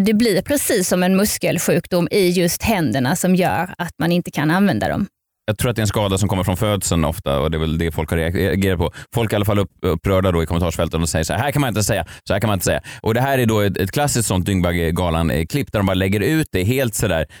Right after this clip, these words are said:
Speaker 2: De skriver så här, "Jaha, eh, tjo hej", och sen får folk gå, gå och lösa i kommentarsfälten. Och, eh, jag kan ju tycka till exempel, ett sånt där klipp är ju lite, ehm, det är lite fånigt kan man tycka, att bli upprörd på en kvinna som har överlevt,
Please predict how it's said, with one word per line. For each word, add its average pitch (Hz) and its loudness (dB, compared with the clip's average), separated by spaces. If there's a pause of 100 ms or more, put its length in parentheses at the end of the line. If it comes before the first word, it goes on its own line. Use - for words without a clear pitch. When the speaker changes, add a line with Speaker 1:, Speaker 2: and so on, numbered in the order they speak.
(100)
Speaker 2:
De 92 -2
skriver 90 0
så 87 -2
här, 65 0
"Jaha, 135 0 (200)
eh, 101 0
tjo 151 0
hej", 135 0 (160)
och 104 0
sen 107 2
får 98 2
folk 90 -2
gå, 87 0
gå 87 2
och 92 2
lösa 117 0
i 92 0
kommentarsfälten. 90 -2 (240)
Och, - -4 (100)
eh, 123 2
jag 123 2
kan 151 -2
ju 156 -4
tycka 160 -4
till 123 0
exempel, 120 0
ett 123 -2
sånt 139 -2
där 180 -2
klipp 123 -2
är - -2 (140)
ju 98 4
lite, 113 0
ehm, 95 2 (600)
det 117 2
är 135 2
lite 147 0
fånigt 156 0
kan 190 0
man 180 0
tycka, 139 -2
att 95 0
bli 101 4
upprörd 87 0
på - 0
en 87 2
kvinna 82 2
som 90 0
har 82 2
överlevt, 80 0